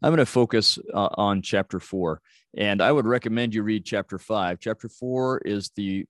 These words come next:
prose version of the story of Deborah and Barak,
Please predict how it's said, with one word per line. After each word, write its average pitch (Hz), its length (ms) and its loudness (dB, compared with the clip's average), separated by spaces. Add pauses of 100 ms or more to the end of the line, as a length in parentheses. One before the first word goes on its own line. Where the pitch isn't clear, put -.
prose 139 360 -2
version 107 540 -4
of 95 300 -4
the 101 80 -6
story 104 340 -4
of 90 100 -8
Deborah 98 460 -6 (480)
and 92 200 -6
Barak, 92 560 -4